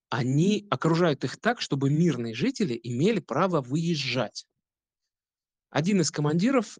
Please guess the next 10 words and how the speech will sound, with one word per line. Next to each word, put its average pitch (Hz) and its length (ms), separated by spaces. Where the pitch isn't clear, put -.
э, 120 960
пишет, 202 540
э, 110 640
«Это 123 240
Южный 127 400
фронт, 190 460
это 120 460
фронт 143 420
в 120 420
Мариуполе». 120 680